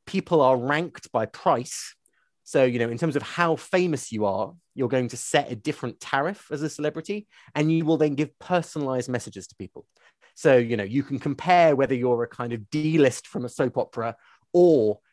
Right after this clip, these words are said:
you're an Oscar-winning actress or you're the Duchess of York. All of you come with different prices. And if the price is right,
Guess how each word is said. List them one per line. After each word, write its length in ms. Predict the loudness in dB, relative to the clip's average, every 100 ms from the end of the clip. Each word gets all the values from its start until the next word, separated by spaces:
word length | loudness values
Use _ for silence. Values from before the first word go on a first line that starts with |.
| _
you're 420 | 0 2 4 2
an 100 | -2
Oscar-winning 460 | -6 -6 -4 -2 -2
actress 540 | -4 -6 -6 -6 -8 -2
or 260 | 4 6 8
you're 140 | 6
the 80 | 4
Duchess 400 | 0 -2 -6 -10
of 80 | -2
York. 420 | 2 2 0 -10 _ _ 6
All 280 | 8 10
of 100 | 8
you 140 | 0 -10
come 260 | -4 -2
with 180 | -2 -2
different 360 | -4 -4 -6 -2
prices. 520 | -2 -2 -6 -10 -10 -4
And 160 | 0 2
if 200 | 2 -2
the 80 |
price 480 | -10 0 0 0 -4
is 140 | -8 -2
right, 340 | -2 -2 -6